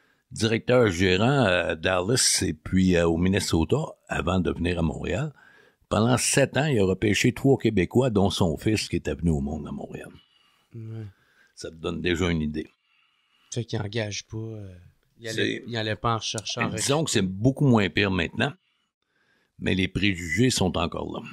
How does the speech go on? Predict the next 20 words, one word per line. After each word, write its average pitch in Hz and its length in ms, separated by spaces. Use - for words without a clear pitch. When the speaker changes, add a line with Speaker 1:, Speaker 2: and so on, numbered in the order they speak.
Speaker 1:
Mais 98 180
t'as 98 160
quand 101 160
même 120 180
quinze 117 380
équipes 110 240
de 90 80
la 90 60
Ligue 85 100
nationale 85 400
de 80 80
hockey 90 280
qui 90 120
ont 76 200
aucun 123 480
dépisteur, 95 800
euh, 73 180
au 78 100
Québec. 80 320
Speaker 2:
Ouais. 117 280